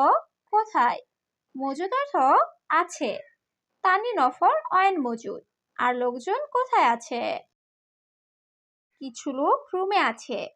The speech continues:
এর আরবি বাক্যটি হবে শোয়া নফর মজুদ গোরফা। এখানে শোয়া অর্থ কিছু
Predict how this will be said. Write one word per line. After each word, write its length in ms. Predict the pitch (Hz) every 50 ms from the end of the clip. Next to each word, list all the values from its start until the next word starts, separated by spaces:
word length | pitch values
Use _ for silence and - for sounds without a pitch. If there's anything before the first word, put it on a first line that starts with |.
| _ _ _ - -
এর 60 | 262 - - 233
আরবি 200 | 254 262 262 320 302 359
বাক্যটি 320 | 381 370 403 415 415 453 466 453
হবে 280 | 440 427 302 269 269 294 427 - - - _ _ _ _ _ _ - -
শোয়া 340 | - 415 403 427 440 440 415 320
নফর 360 | 269 254 254 - - 320 427 622 679 605 622 359 349
মজুদ 300 | 359 381 370 427 427 440 427 -
গোরফা। 420 | 262 247 254 - - 269 247 - - - - _ _ _ _ _ _ _ _ _ - 294
এখানে 220 | 285 294 311 311 320 320 -
শোয়া 360 | - 294 285 302 330 359 403 453 508
অর্থ 160 | 523 523 - 381 311 262 269 302 392 719 - - _ _ _ _ -
কিছু 360 | 359 359 330 - - 285